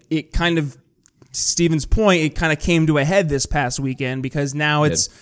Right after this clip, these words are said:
Speaker 1: it's time to take that next step. Now it's time to move forward. Now it's time to start
Speaker 2: Yeah.
Speaker 1: looking at what is our ultimate goal here. Our ultimate goal is to rein back the largest government ever created known to man. So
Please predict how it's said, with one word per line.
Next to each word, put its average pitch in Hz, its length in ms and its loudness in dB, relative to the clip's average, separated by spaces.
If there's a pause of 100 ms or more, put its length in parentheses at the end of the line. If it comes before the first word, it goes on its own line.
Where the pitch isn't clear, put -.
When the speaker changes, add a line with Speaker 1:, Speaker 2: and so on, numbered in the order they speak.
(300)
Speaker 1:
it's - 200 -2
time 185 220 2
to 170 60 -2
take 190 200 2
that 175 120 2
next 175 200 0
step. 143 460 -4
Now 147 200 0
it's 160 120 -2
time 165 200 -2
to 160 60 0
move 147 200 0
forward. 107 460 -6
Now 135 180 -6
it's 139 120 -4
time 156 200 0
to 151 60 -2
start 147 180 2
Speaker 2:
Yeah. 151 60 -4
Speaker 1:
looking 156 240 -2
at 147 160 -2
what 160 280 2
is 165 400 4 (360)
our 170 160 4
ultimate 233 400 2
goal 143 200 0
here. 131 240 -4
Our 165 340 0
ultimate 214 400 0
goal 156 240 0
is 147 240 -4
to 151 320 0
rein 165 320 0
back 156 280 -2
the 151 140 -6
largest 165 680 2 (240)
government 180 480 2
ever 175 240 0
created 165 680 0
known 160 320 0
to 156 80 -2
man. 147 480 -4
So 170 400 2